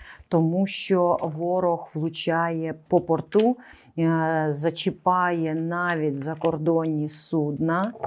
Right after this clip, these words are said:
і ранить людей. Чи буде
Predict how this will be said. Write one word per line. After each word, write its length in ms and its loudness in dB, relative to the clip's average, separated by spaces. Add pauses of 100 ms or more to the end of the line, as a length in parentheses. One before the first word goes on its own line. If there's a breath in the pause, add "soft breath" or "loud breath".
(440 loud breath)
і 400 2
ранить 920 -2
людей. 600 0 (420 soft breath)
Чи 300 0
буде 640 2